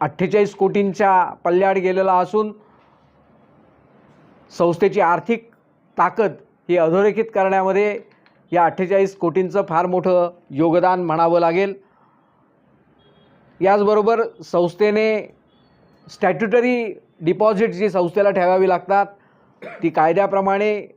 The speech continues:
नियामक मंडळाच्या निर्देशाप्रमाणे पंचवीस टक्के रक्कम, म्हणजे तुमच्याकडे जेवढ्या ठेवी असतात त्याच्या पंचवीस टक्के रक्कम ही सत्तर कलमाप्रमाणे ज्या बँका निर्दिष्ट केल्या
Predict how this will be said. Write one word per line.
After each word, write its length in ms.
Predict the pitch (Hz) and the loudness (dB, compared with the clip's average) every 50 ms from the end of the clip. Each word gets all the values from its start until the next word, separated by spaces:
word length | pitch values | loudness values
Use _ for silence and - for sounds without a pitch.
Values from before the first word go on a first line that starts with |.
| - _ _ _ | -20 _ _ _
नियामक 420 | - 147 156 180 190 190 196 196 175 | -10 -4 -2 0 0 0 -2 -4 -4
मंडळाच्या 440 | 190 190 190 190 196 185 170 208 | -4 -4 -2 0 -2 0 0 -2
निर्देशाप्रमाणे 800 | 196 185 175 175 170 190 196 - 202 190 190 190 190 196 196 202 | -2 0 0 0 0 0 0 0 0 0 0 0 0 0 0 -2
पंचवीस 480 | 196 - 185 185 185 175 214 247 - - | -2 -2 -2 -2 -2 -2 -4 -4 -2 -4
टक्के 240 | 220 208 - 214 202 | -6 -4 -2 0 0
रक्कम, 380 | 190 190 180 185 - 196 175 156 135 - _ _ _ _ _ _ _ _ _ _ _ _ _ _ _ _ _ _ - | 0 0 -2 -2 -2 -2 -2 -2 -6 -12 _ _ _ _ _ _ _ _ _ _ _ _ _ _ _ _ _ _ -8
म्हणजे 180 | - 151 156 156 | -6 -4 -2 -2
तुमच्याकडे 420 | 175 170 160 208 202 202 208 214 | -2 0 2 2 2 2 2 0
जेवढ्या 300 | 190 180 185 190 202 233 | 2 2 2 2 2 2
ठेवी 320 | 233 226 202 202 202 208 208 | 0 0 -2 -4 -2 0 -2
असतात 380 | 196 175 185 - 170 151 147 147 - _ _ _ _ _ _ _ - | -2 -2 -4 -4 -2 -2 -2 -4 -8 _ _ _ _ _ _ _ -6
त्याच्या 200 | 170 160 180 185 | -4 -2 -2 -2
पंचवीस 400 | 180 185 190 180 165 208 220 220 - | -2 -2 -4 -2 -2 -2 -4 -2 -2
टक्के 260 | 220 214 214 214 202 | -6 -4 -2 -2 0
रक्कम 420 | 185 185 175 180 - 202 202 202 185 - _ _ _ _ _ _ _ _ _ _ _ - | 0 0 -2 -2 -2 -2 -2 -2 -8 -14 _ _ _ _ _ _ _ _ _ _ _ 0
ही 420 | 165 180 190 190 190 180 - - - - _ _ _ _ _ | 2 4 4 4 4 2 0 -4 -12 -20 _ _ _ _ _
सत्तर 420 | - - 208 190 - 220 220 - 453 | -10 -4 -4 -4 -2 -2 -2 -2 0
कलमाप्रमाणे 800 | - 208 208 202 208 202 202 202 202 196 202 202 202 208 214 | 0 0 0 0 -2 -2 -2 -2 -2 -2 -2 -2 -2 -2 -2
ज्या 220 | 202 175 196 196 196 | -2 0 0 0 0
बँका 380 | 185 190 190 190 170 202 196 | 0 -2 -2 -2 -4 -4 -4
निर्दिष्ट 440 | 190 190 185 180 175 196 190 196 208 | -2 -2 -2 -2 -2 -2 -2 -2 -4
केल्या 480 | 175 160 185 180 185 190 190 185 185 | -4 -2 0 0 2 2 2 2 0